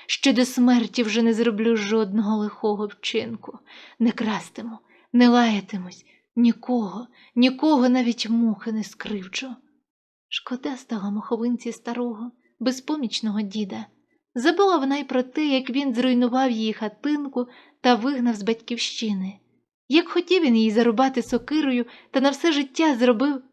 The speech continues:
кривенькою. Швидше покотила вона туди, куди йшла, бо знала, що там здибає цілу громаду хух. Там вона розповіла,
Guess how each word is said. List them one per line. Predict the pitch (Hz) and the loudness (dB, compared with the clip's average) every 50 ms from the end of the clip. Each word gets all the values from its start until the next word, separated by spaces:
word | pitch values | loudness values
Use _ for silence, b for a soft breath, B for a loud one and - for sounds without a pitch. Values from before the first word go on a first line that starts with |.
| _ _ _ | _ _ _
кривенькою. | - 269 269 262 254 240 214 202 196 185 - 214 208 202 208 214 202 _ _ _ _ _ _ _ _ _ _ | -10 -8 -6 -4 -2 -2 -2 -2 -4 -6 -10 -10 -10 -10 -12 -14 -16 _ _ _ _ _ _ _ _ _ _
Швидше | - - - 240 208 247 247 247 247 - - 254 254 | -8 -2 -2 0 2 2 2 2 0 -2 -4 -4 -2
покотила | - 269 262 262 262 262 - - 302 294 277 262 | -2 -4 -2 -2 -2 -4 -2 -4 -2 -2 0 0
вона | 247 247 247 254 262 | 0 0 0 0 -2
туди, | 262 262 226 226 294 302 | -2 -6 -4 -2 -2 -4
куди | 294 - 254 254 277 | -2 -4 -4 -4 -4
йшла, | 269 - - - 240 220 202 190 180 b b b b b b b b | -4 -4 -6 -4 -4 -4 -4 -4 -8 b b b b b b b b
бо | 240 269 277 | 4 4 4
знала, | 247 294 320 330 294 247 240 226 | 4 2 0 0 2 2 2 2
що | - - - 269 254 | 0 0 0 -2 -2
там | 262 277 311 320 311 | 0 -2 -4 -2 -2
здибає | 247 226 208 202 285 262 247 269 254 247 | -4 -4 -2 -2 -2 0 0 0 0 0
цілу | 254 - - - 311 330 320 330 294 | -2 -6 -2 0 2 2 2 2 0
громаду | 254 269 247 233 240 247 254 - 254 247 | 0 0 0 0 0 -2 -2 -4 -6 -8
хух. | - - 233 220 202 - - _ _ _ _ _ _ _ _ _ _ _ _ - | -8 -4 -4 -4 -4 -4 -10 _ _ _ _ _ _ _ _ _ _ _ _ -6
Там | - 220 220 208 | -4 -2 -2 0
вона | 220 214 220 226 | 0 0 0 0
розповіла, | 226 226 - - 233 208 226 226 240 277 294 | -2 -4 -4 -4 -2 0 2 0 0 -2 -4